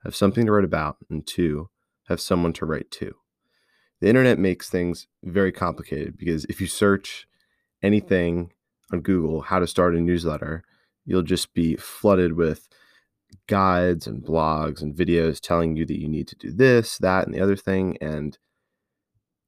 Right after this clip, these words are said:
newsletters all boil down to having something to write about and having someone to write to. So that's the framework that we're applying to this course. And this is why I think it'll be really effective. Newsletters really just,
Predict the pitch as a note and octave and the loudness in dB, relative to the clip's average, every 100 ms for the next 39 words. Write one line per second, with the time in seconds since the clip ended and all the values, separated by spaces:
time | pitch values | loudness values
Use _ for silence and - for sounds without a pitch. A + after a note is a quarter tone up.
0 | _ _ _ _ _ _ _ _ _ _ | _ _ _ _ _ _ _ _ _ _
1 | _ _ _ _ _ _ F#2+ B2 B2+ B2 | _ _ _ _ _ _ 2 2 4 4
2 | A2 F#2+ - F2+ F#2+ F#2 F2+ F2 E2 D#2+ | 4 2 2 2 2 2 2 2 0 -2
3 | D#2+ - D#2 D2+ D2+ - - E2+ F#2+ - | -4 -4 -4 -4 -8 -14 -6 -2 -2 -4
4 | F#2 G2 D#2+ D#2+ D2 D2+ B1+ D#2 E2 F2 | -4 -2 0 0 0 -2 -2 -2 0 0
5 | - E2 D#2+ D#2 - A#1+ C2+ G#1 - G1+ | -2 -2 -2 -2 -4 -4 -4 -4 -6 -6
6 | - _ _ _ - G2 A#2 - - F2+ | -6 _ _ _ -2 2 2 2 -2 0
7 | E2+ D#2 D#2+ D#2+ A1 - D2+ D2 C#2+ - | 2 2 -2 -4 -6 -6 -6 -6 -6 -8
8 | B1+ - - - - - - _ _ _ | -8 -10 -10 -10 -10 -14 -16 _ _ _
9 | F#2+ G2+ E2+ D#2 E2 D2+ D2+ - B1 A#1+ | 2 2 2 2 -2 -4 -6 -6 -4 -4
10 | G#1 - D2 - - _ _ - - - | -4 -6 -6 -8 -14 _ _ -20 -20 -20
11 | - _ _ _ _ _ _ _ _ _ | -20 _ _ _ _ _ _ _ _ _
12 | _ _ - A2+ A#2+ A#2 A2 F#2 G#2 G2+ | _ _ -4 4 6 6 4 4 4 4
13 | F2 F#2 | 2 -2